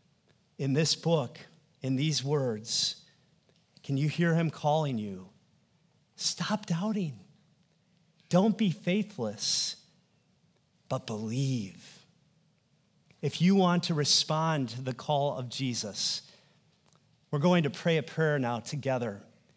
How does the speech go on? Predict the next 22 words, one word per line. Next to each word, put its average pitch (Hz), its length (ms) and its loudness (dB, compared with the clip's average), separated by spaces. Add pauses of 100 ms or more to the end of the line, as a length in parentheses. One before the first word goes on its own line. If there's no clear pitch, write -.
(600)
that 175 120 2
enables 170 680 6
you 151 420 2 (1120)
to 170 120 0
say 220 240 4
to 196 120 4
Jesus 147 480 2
what 170 140 0
Thomas 180 340 -2
said 147 240 -2
to 143 80 -4
him, 160 200 0
"My 175 240 0
Lord 220 480 0 (880)
and 123 280 0
my 147 240 2
God." 175 500 0 (1120)
This 190 200 4
could 240 160 4
be 226 100 6
your 214 160 8
moment 202 560 6